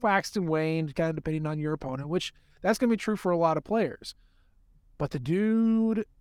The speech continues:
will make you go boom. And he got a lot of pressures, and even if he didn't connect for sacks, he was a disruptive piece. And now if you add Tristan Newsom to this, if you still have Chad Bailey, who was a relatively disruptive dude on his own,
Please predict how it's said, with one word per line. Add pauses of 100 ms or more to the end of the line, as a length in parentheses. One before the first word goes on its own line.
(220)
will
make
you
go
boom. (280)
And
he
got
a
lot
of
pressures,
and
even
if
he
didn't
connect
for
sacks,
he
was
a
disruptive
piece. (340)
And
now
if
you
add
Tristan
Newsom
to
this, (380)
if
you
still
have
Chad
Bailey,
who
was
a
relatively (160)
disruptive
dude
on
his
own,